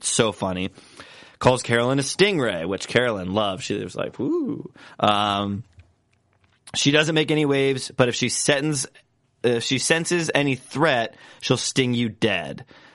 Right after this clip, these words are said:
And she was on the winning side of every single vote. That was such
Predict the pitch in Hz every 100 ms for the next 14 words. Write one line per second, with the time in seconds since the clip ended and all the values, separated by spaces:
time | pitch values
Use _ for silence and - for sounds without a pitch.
0 | _ - 110 - 147 151 139 123 113 113
1 | 117 117 107 104 101 101 101 98 92 -
2 | 113 120 - 127 120